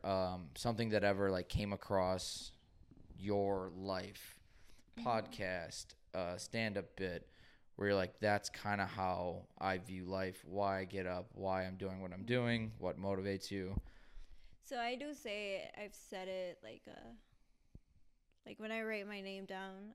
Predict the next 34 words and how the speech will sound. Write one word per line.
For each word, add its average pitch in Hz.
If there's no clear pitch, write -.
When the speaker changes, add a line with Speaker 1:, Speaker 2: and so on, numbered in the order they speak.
Speaker 2:
I 202
do 196
say 196
I'm 185
the 180
baddest 180
bitch. 190
Speaker 1:
Yeah. -
Speaker 2:
Because 226
that's 202
how 208
I 196
wanna 185
live 226
my 196
life. 185
You 226
know, 208
be 220
the 208
best 196
person 208
I 220
could 214
be, 240
but 233
not, 233
like, 269
in 247
a 208
snobby 202
way, 190
like 185
a -